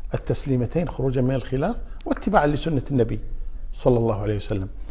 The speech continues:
وهنا مسألة، وهو التسليم غير الالتفات، نفرق بين التسليم وبين الالتفات. يعني لو قرأت أنا التشهد وخل-، خلصت التشهد، قلت مثلًا: "صلاة الإبراهيمية الآن،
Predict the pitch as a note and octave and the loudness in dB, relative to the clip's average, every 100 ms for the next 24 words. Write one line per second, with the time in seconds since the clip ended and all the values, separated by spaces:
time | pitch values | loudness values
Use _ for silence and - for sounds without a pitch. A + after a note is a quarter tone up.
0 | - - C#3 G#3 A3+ F#3+ D#3+ C3+ C3+ F3+ | -8 0 6 8 8 6 4 4 4 2
1 | - - - - - - B2 D3 C3+ - | -2 -10 -10 -10 -2 4 4 4 2 4
2 | D3 - D#3 G#3+ E3 F3 E3+ C3+ - A#2 | 2 4 6 6 8 8 8 6 4 0
3 | A2 - - - - - - - - - | 0 -2 -6 -6 -8 -8 -8 -10 -10 -10
4 | - - - - - B2+ - D#3+ C3+ - | -12 -10 -10 -8 -4 4 10 10 8 4
5 | C3+ B2 - B2+ G3 G#3+ D#3 B2+ A#2+ B2+ | 4 4 2 2 4 6 6 6 4 2
6 | - G#2 - - - - - B2 D3 D#3 | 2 0 -2 -10 -10 -4 2 6 6 6
7 | E3+ F#3 - D3 C3 C#3+ - C3 F3 B3+ | 6 6 4 2 2 0 0 2 4 2
8 | - - - - - - - C3 - D3+ | -2 -8 -8 -8 -6 -4 -2 -2 2 2
9 | - - - C#3+ - - D#3 D#3+ - B2+ | 2 -2 2 4 4 4 4 4 0 0
10 | C3 A#2+ A2+ C3+ C3 C3 B2 A#2 A#2+ C3+ | 0 0 2 4 4 4 4 4 4 4
11 | B2+ B2 D3 A#3+ | 4 4 4 2